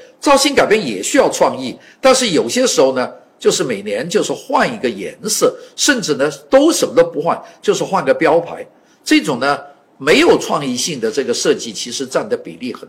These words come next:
多。我在讲底特兰姆斯的十个好设计的原则的时候，我稍微要跟大家插段讲一讲我们的新产品，我们的设计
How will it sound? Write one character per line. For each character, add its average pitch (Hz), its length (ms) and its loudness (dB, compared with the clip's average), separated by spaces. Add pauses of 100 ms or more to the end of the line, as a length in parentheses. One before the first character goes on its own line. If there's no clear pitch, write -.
(140)
多。 160 340 6 (800)
我 127 220 6
在 208 220 2
讲 98 320 -4
底 113 100 -6
特 165 140 0
兰 151 180 0
姆 185 160 0
斯 185 220 -4
的 156 100 0
十 - 360 -4
个 269 100 0
好 - 220 -4
设 185 160 -4
计 131 120 -8
的 113 100 -6
原 104 220 -6
则 151 100 0
的 131 120 -4
时 127 140 -2
候， - 140 0 (360)
我 - 160 2
稍 269 500 2
微 139 160 4
要 120 140 2 (220)
跟 160 160 -4
大 113 180 -2
家 180 260 -2
插 - 220 -6
段 247 260 0 (440)
讲 131 220 2
一 202 100 -4
讲 131 220 -2 (360)
我 127 160 6
们 175 140 -4
的 151 340 2
新 277 320 -2
产 113 260 -4
品， - 220 -12 (340)
我 117 140 2
们 147 80 -4
的 190 100 4
设 240 240 4
计 131 320 -6